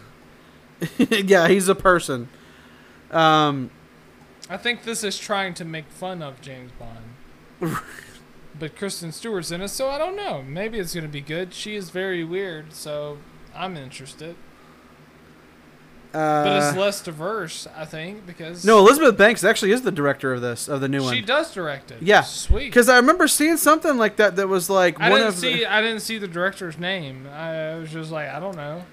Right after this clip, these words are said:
Speaker 1: Yeah, she plays Bosley, but she actually directs it. And then Naomi Scott, who I guess, Naomi Scott, that's the Jasmine from the, the new live action, um,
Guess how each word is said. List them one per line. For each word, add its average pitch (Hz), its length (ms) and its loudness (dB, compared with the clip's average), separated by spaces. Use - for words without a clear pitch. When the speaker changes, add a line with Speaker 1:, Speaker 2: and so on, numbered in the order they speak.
Speaker 1:
Yeah, 165 100 0
she 196 160 0
plays 285 260 4
Bosley, 196 380 6
but 160 140 0
she 202 120 2
actually 208 220 0
directs 160 420 0
it. 139 320 -2
And 147 200 -2
then 143 340 0
Naomi 202 400 4
Scott, 180 480 4
who 165 160 2
I 156 60 6
guess, 151 340 -4
Naomi 185 380 2
Scott, 175 340 4
that's 190 200 2
the 160 140 -2
Jasmine 147 560 2
from 135 300 -2
the, 131 360 0
the 131 160 -2
new 139 400 0
live 139 260 2
action, 127 480 -2
um, 127 540 2